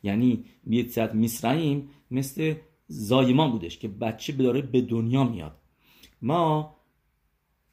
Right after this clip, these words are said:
جمعه ها، عرب شبات ها در بم مدلیکین چی می‌خونیم؟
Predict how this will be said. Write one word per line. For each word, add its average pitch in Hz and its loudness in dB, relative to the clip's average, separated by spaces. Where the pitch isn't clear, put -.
جمعه 123 0
ها، 131 -4
عرب 113 4
شبات 104 -4
ها 107 -4
در 98 -4
بم 107 0
مدلیکین 104 -2
چی 113 -6
می‌خونیم؟ 85 -6